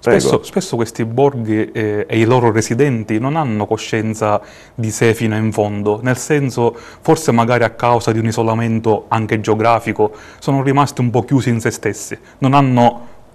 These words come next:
Speaker 2: non hanno, ehm, diciamo, conoscenza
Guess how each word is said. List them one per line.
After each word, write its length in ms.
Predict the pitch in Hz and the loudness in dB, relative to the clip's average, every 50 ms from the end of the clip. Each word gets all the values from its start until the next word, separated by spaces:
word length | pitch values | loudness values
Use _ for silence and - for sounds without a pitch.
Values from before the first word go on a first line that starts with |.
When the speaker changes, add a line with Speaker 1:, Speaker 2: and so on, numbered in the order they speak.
| _ _ | _ _
Speaker 2:
non 180 | - 139 127 139 | -2 0 2 2
hanno, 460 | 147 151 147 139 135 131 - - - - | 2 2 4 4 4 2 2 -2 -4 -4
ehm, 300 | 117 110 113 120 117 123 | -4 -2 -2 -2 -4 -4
diciamo, 260 | 113 - 139 123 120 | -4 -2 0 0 2
conoscenza 880 | 117 127 123 127 120 - - - 165 160 165 156 123 127 123 123 - | 2 2 2 0 -2 -2 0 0 0 2 0 0 0 0 0 0 0